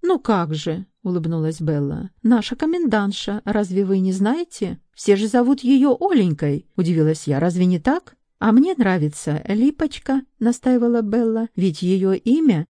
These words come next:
предполагает и такой вариант. Вот посмотрите сами». И она, положив линейку в ящик вместо закладки,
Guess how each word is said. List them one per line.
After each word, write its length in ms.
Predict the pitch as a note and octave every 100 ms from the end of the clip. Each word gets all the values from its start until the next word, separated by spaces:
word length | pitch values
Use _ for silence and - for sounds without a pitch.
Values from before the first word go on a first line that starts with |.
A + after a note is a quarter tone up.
| _
предполагает 720 | - F#3+ - F#3 F#3 G#3+ B3+
и 40 | B3
такой 420 | A3+ G#3+ C#4 E4+
вариант. 500 | D#4+ A3+ F3 D3+ D3
Вот 280 | F#3 G#3+ -
посмотрите 560 | G3+ - B3+ - E4+ A3+
сами». 600 | - F#3+ E3 D3 D3+ - _
И 120 | -
она, 220 | B3+ C#4 D#4+
положив 520 | G3 F#3 F3+ G3 -
линейку 720 | F3+ F3 F#3 A#3 D4+ - B3+ -
в 60 |
ящик 680 | G3 A3 B3 A#3 - A3 A3
вместо 460 | A3 A3+ A3+ - G#3
закладки, 800 | A3 G#3+ A3+ A3 - - D4